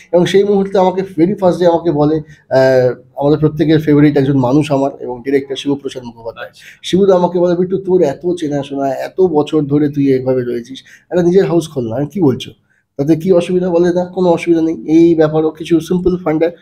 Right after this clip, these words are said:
Speaker 1: খুব সরলভাবে বলে তো কথাগুলো, লজিস্টিক্সগুলো বোঝালো। আমি বললাম, "হ্যাঁ, হতেই পারে।" তো ওই করে তখন ফার্স্ট টাইম আমি দু হাজার ষোলোতে তখন আসি হচ্ছে আমার আপনজন বলে ছবিটা নিয়ে, ঠিক আছে। বক্স অফিসে, আহ, অতটা কিন্তু, আহ, কোনো সফলতা হয়নি।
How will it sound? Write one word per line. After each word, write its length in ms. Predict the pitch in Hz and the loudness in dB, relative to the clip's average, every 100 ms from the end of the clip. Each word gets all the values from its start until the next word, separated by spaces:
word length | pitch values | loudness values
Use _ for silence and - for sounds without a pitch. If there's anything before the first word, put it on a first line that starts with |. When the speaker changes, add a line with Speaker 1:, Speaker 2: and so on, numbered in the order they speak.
| _ _ | _ _
Speaker 1:
খুব 220 | 202 185 | -10 -10
সরলভাবে 480 | - 185 214 202 202 | -2 2 4 4 4
বলে 200 | 190 208 | 4 2
তো 100 | 190 | 2
কথাগুলো, 420 | 165 170 131 110 - - - - _ _ _ _ 180 | -2 -2 -4 -6 -16 -20 -20 -20 _ _ _ _ -4
লজিস্টিক্সগুলো 580 | 196 196 196 175 170 180 | 2 2 2 0 2 2
বোঝালো। 340 | 139 123 113 | 2 0 -4
আমি 220 | 110 - | -8 -10
বললাম, 180 | 135 170 | -4 -2
"হ্যাঁ, 200 | 170 170 147 | 0 -2 -4
হতেই 200 | 170 190 | -2 0
পারে।" 260 | 165 156 - _ _ - | -2 -4 -12 _ _ -2
তো 80 | 170 | 2
ওই 120 | 202 | 2
করে 200 | 214 214 | 4 0
তখন 200 | 196 220 | 0 -4
ফার্স্ট 380 | - 180 185 - | 0 0 0 0
টাইম 240 | 214 240 | 2 2
আমি 220 | 196 214 | 2 0
দু 140 | 202 165 | 2 2
হাজার 140 | 175 | 2
ষোলোতে 320 | 180 180 185 | 2 0 0
তখন 240 | 185 180 180 | -2 -2 -2
আসি 300 | 156 180 214 | -4 -4 -6
হচ্ছে 200 | 170 202 | -2 0
আমার 280 | 156 160 156 | 2 2 2
আপনজন 400 | 147 151 147 139 | 0 0 0 0
বলে 160 | 135 | -2
ছবিটা 280 | 131 120 117 | -4 -8 -10
নিয়ে, 260 | 113 110 - _ - _ | -10 -12 -14 _ -20 _
ঠিক 120 | 202 175 | -2 0
আছে। 160 | 139 | 0
বক্স 260 | 135 175 202 | 0 0 0
অফিসে, 400 | 190 196 202 196 - _ | -4 2 2 2 -2 _
আহ, 140 | 165 170 | 2 4
অতটা 300 | 175 190 175 | 4 2 2
কিন্তু, 500 | 175 156 180 160 143 | 2 2 2 2 4
আহ, 300 | 139 135 131 | 4 2 0
কোনো 300 | 131 170 160 | 0 0 0
সফলতা 440 | 165 151 160 160 | 0 2 2 2
হয়নি। 400 | 147 135 135 - | 2 2 0 -2